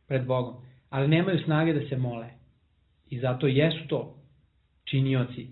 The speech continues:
i nosioci zla. Mi kroz molitvu njemu kažemo, ispovedamo,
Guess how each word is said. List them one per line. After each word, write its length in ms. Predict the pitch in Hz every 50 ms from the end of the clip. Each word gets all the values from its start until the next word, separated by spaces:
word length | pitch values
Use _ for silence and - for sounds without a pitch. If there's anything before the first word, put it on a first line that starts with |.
| -
i 80 | - 120
nosioci 480 | 120 120 120 - - 135 - - 127
zla. 260 | 120 127 120 - - - - - - - _ _ _ _ _ _ _ _ _ _ _ _ _ _ _ _ _ _ _ _ _ _ _ -
Mi 260 | 139 156 190 170 -
kroz 160 | 160 139 123
molitvu 580 | 131 143 147 165 185 196 - - 160 147 - - - - - - _ _ -
njemu 400 | 143 135 139 147 147 139 143 - - - - - - - _ _ _ _ _ _ _ _ _ _
kažemo, 540 | - 139 143 147 139 123 135 131 127 123 123
ispovedamo, 840 | 123 123 - - 139 143 147 147 139 135 135 123 123 117 113 -